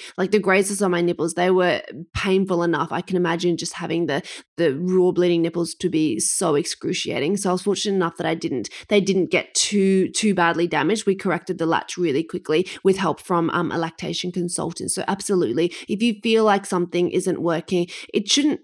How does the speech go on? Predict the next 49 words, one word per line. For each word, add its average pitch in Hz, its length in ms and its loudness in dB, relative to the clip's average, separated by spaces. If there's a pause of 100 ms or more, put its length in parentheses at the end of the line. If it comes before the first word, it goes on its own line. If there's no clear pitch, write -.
I 240 80 4
mean, 247 220 4
breastfeeding, 302 580 2 (960)
it 226 160 2
was 240 160 4
painful, 226 480 2
and 226 100 6
it 185 80 4
was 196 180 4
painful 220 360 2
up - 140 2
until 190 200 2
about 170 240 2
six - 320 -6
weeks, 196 220 2
but 214 120 2
it 190 100 2
shouldn't 190 320 2
be 185 120 6
excruciating. 170 760 0
It's 208 120 2
painful 262 380 -2
because, 190 420 0 (220)
you 208 80 4
know, 190 80 4
the 175 80 0
baby 190 440 2
grabs 190 260 4
the 202 60 2
nipple, 185 300 2
it, - 160 -2
it 156 180 -4
sucks 185 300 -2
it, 190 60 2
it - 120 -2 (200)
pulls 214 240 0
it - 60 -4
to - 60 -4
the 196 60 -2
back 165 180 -2
of 165 60 -10
its 165 160 -8
mouth. 175 320 -2
That 208 160 2
is, 196 300 2
especially 233 420 0
initially, 175 420 2
is 175 120 -4
painful. 208 480 -2